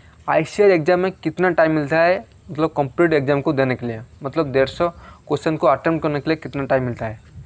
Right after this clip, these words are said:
तो आपको बताना चाहूँगा, आईसीआर एग्जाम में जब जाओगे वो लगभग साढ़े नौ से एग्जाम स्टार्ट होता है, साढ़े नौ से दो घंटा तीस मिनट आपको टाइम मिलता है, वो भी कंप्यूटर सीबीटी बेस्ड टेस्ट होता है। इसमें जो बिगेस्ट मिस्टेक बच्चे करते हैं वो यही है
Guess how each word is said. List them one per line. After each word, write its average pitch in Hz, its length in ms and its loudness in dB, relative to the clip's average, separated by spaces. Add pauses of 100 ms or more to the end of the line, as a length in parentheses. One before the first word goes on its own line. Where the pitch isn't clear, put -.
(540)
तो 151 60 2
आपको 147 280 0
बताना 147 260 -2
चाहूँगा, 147 420 -2
आईसीआर 143 400 -2
एग्जाम 151 300 0
में 160 220 -4 (520)
जब 143 140 0
जाओगे 131 380 2 (580)
वो 147 80 0
लगभग 151 500 2
साढ़े 160 360 2
नौ 180 160 2
से 185 180 2 (300)
एग्जाम 160 260 0
स्टार्ट 151 220 0
होता 135 200 0
है, 151 120 2 (300)
साढ़े 151 260 2
नौ 170 160 2
से 214 180 -2 (480)
दो 151 280 4
घंटा 170 340 2 (260)
तीस 196 240 0
मिनट 139 220 2
आपको 170 280 2 (220)
टाइम 147 160 4
मिलता 123 220 -2
है, 113 60 -4
वो 147 200 2
भी 180 120 2
कंप्यूटर 160 680 -2
सीबीटी 143 500 0
बेस्ड 147 340 2 (400)
टेस्ट 160 200 0
होता 123 180 -4
है। 110 100 -6 (360)
इसमें 175 300 -4
जो 185 120 6
बिगेस्ट 143 500 0
मिस्टेक 165 300 0
बच्चे 147 260 -2
करते 147 260 -2
हैं 151 80 2
वो 139 160 -2
यही 139 220 2
है 143 140 2